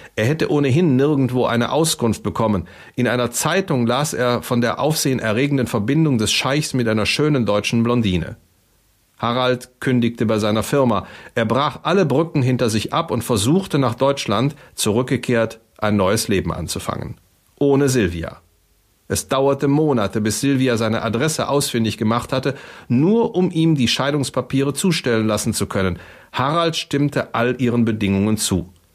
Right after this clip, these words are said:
Die Scheidung war ohne Probleme ausgesprochen worden. Harald war bei der Verhandlung gar nicht anwesend. Irgendwann bekam er die Scheidungsurkunde zugeschickt.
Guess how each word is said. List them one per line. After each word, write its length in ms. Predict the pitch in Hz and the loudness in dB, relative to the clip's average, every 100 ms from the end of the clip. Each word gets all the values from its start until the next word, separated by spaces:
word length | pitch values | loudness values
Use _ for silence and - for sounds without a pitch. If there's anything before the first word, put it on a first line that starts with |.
| _ _ _ - | _ _ _ -4
Die 80 | |
Scheidung 540 | - - - 151 156 131 | -2 0 0 2 2 2
war 180 | 120 131 | 0 2
ohne 220 | 165 170 | 2 2
Probleme 520 | - 123 120 147 139 | 2 2 4 2 2
ausgesprochen 720 | 147 160 120 - 110 107 113 | 0 0 -2 -2 -4 -2 0
worden. 380 | 107 117 139 131 - - | 2 2 0 -4 -12 -6
Harald 540 | - 151 165 165 160 - - | -2 0 2 0 -2 -14 -4
war 160 | 113 117 | -2 2
bei 140 | 117 | 2
der 100 | 110 | 0
Verhandlung 640 | - 104 123 127 123 120 113 | 0 -2 0 0 0 0 0
gar 180 | 107 98 | 0 0
nicht 280 | 110 - | 0 -2
anwesend. 640 | - 87 78 - - - - _ _ _ _ _ _ _ - | -2 0 -2 -6 -10 -14 -18 _ _ _ _ _ _ _ 0
Irgendwann 680 | 175 214 202 139 143 175 | 2 4 2 0 2 0
bekam 340 | 127 117 139 143 | -2 -2 0 0
er 80 | 127 | 0
die 80 | |
Scheidungsurkunde 800 | 110 113 123 123 - 113 - 127 | 0 0 0 -2 0 -2 0 -2
zugeschickt. 680 | 131 110 82 - - - - | 0 0 0 -2 -4 -6 -16